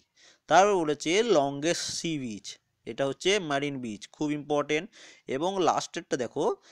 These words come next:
লংগেস্ট গ্লাসিয়ার, লংগেস্ট গ্লাসিয়ার কোনটা হচ্ছে? সিয়াচেন গ্লাসিয়ার। এগুলো আমরা কি পড়লাম? এগুলো হচ্ছে লংগেস্ট, এগুলো ইন্ডিয়ার লংগেস্ট, ঠিক আছে। এরপর আমরা পড়ব, এরপর আমরা পড়ব ইন্ডিয়ান হায়েস্ট,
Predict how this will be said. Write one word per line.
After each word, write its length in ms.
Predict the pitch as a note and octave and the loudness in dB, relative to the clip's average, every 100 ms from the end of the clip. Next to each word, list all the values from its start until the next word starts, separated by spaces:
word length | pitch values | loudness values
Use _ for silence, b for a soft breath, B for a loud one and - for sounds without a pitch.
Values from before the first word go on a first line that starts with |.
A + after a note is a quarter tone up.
| b _ B2 | b _ 0
লংগেস্ট 500 | C3 C3+ C3+ F3+ F#3+ C#3 C3+ | 0 -2 0 0 0 -6 2
গ্লাসিয়ার, 560 | C#3+ - E3+ C3 F#2 - A#2+ | 4 4 0 0 0 -4 -6
লংগেস্ট 320 | C3 D3+ - C3+ | -4 -4 -4 2
গ্লাসিয়ার 320 | D3+ E3+ E3+ | 4 4 0
কোনটা 200 | E3 D#3+ E3+ | -2 0 0
হচ্ছে? 240 | - G#3 B3 - - | 0 2 2 2 -4
সিয়াচেন 500 | - C#3+ A#2+ C#3+ F3+ G#3+ | 2 2 2 -2 -4 -4
গ্লাসিয়ার। 460 | C#3+ B2 - G#2+ F#2 - B B B - | -2 -2 -4 -8 -8 -12 B B B -2
এগুলো 160 | D#3 E3 E3 | 2 2 2
আমরা 160 | E3+ E3 | -2 -4
কি 80 | F3+ - | -6 -2
পড়লাম? 260 | F3+ G3 F3+ | 0 2 0
এগুলো 160 | D#3 D3+ | 0 0
হচ্ছে 160 | C#3+ F3+ D3+ | 2 0 2
লংগেস্ট, 380 | D3+ C3+ G#2+ - | 2 0 -6 -6
এগুলো 140 | C3 C#3 C3 | -4 -4 -4
ইন্ডিয়ার 260 | C3+ D3+ D#3+ | -2 0 0
লংগেস্ট, 400 | C#3 A#2+ G2 - - _ | -4 -6 -8 -10 -16 _
ঠিক 120 | - G#3 | -2 0
আছে। 120 | G3 G3 - D3+ | 2 2 2 -2
এরপর 220 | E3+ F#3+ F3+ | 2 4 4
আমরা 140 | E3 C3+ A#2+ | 2 0 0
পড়ব, 220 | G#2+ G#2+ F3 G#4+ - - - _ _ _ _ _ _ _ b _ _ | -6 0 -2 -2 -10 -20 -20 _ _ _ _ _ _ _ b _ _
এরপর 300 | D3 F3+ F3+ D#3+ | 0 2 4 4
আমরা 160 | C#3+ C3+ A#2 | 4 0 0
পড়ব 220 | A2+ B2+ F3+ - C3+ | -4 -2 -2 -2 -8
ইন্ডিয়ান 360 | A#2+ B2+ C#3 G3+ C#4+ _ - | -6 -2 0 0 -6 _ 4
হায়েস্ট, 340 | D#3 A2+ - | 4 4 -4